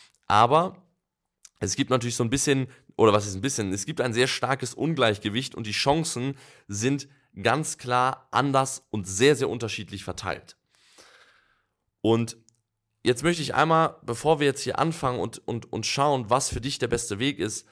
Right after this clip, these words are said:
dass du selbst einmal kurz die Sachen nachdenkst, um dir über eine Sache bewusst zu werden, wo sich viele Leute nicht bewusst drüber sind.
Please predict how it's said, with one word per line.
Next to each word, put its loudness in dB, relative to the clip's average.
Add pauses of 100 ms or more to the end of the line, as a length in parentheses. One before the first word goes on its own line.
(180)
dass -2
du -4
selbst 2
einmal -4
kurz -6 (360)
die -4
Sachen -2 (280)
nachdenkst, 2
um -10
dir -6
über 0
eine -2
Sache -4
bewusst -4
zu -6
werden, 0
wo 0
sich -8
viele -2
Leute 2
nicht -6
bewusst -6
drüber 0
sind. -4